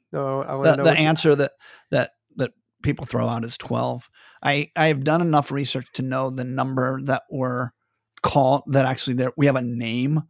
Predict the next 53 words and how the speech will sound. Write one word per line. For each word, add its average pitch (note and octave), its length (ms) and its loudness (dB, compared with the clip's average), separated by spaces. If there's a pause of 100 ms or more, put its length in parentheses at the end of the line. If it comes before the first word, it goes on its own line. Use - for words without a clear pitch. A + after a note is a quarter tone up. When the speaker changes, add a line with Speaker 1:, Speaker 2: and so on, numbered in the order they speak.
(320)
Speaker 2:
for C3+ 380 2
them. E3 480 0
Speaker 1:
Okay. C3+ 340 0 (460)
Speaker 2:
And C#3 120 0
I C3+ 40 0
don't C#3+ 260 0
remember C3 380 2
that B2+ 140 -2
number A#2+ 240 0
off A#2+ 120 -6
the - 80 -10
top - 160 0
of C#3+ 40 -10
my C3 120 0
head. A#2+ 320 0 (340)
It D3 100 2
Speaker 1:
I, D3 80 -8 (240)
I C#3 180 -8 (360)
think, A3+ 340 2 (500)
Speaker 2:
<clears throat> - 440 -20
Speaker 1:
I D3+ 80 2
wanna E3 320 0
say E3+ 360 0
it's, - 240 -10 (100)
it's - 140 -14
seventeen G#3 500 -2
or F#3+ 80 0
nineteen D#3+ 440 -2
Speaker 2:
Seventeen F#3+ 460 6
Speaker 1:
names. G3+ 60 6
Speaker 2:
was F3+ 100 6
the D#3+ 80 6
number D3 340 4
that - 60 -4
Speaker 1:
Yeah, E3 300 8
Speaker 2:
came C#3+ 80 6
to C3+ 60 2
my C3 100 0
mind, C3 200 2
Speaker 1:
and D#3+ 80 4
Speaker 2:
but E3 60 4
Speaker 1:
then E3 80 4
Speaker 2:
I'm E3 60 0
not E3+ 80 6
Speaker 1:
there's D#3+ 320 2 (120)
another, D#3 440 2
there's D#3 240 0
twenty-five F3 880 0
if - 120 -4
you D3+ 60 0
include C#3+ 300 -4
the C#3 140 -2
unnamed. C3 520 -6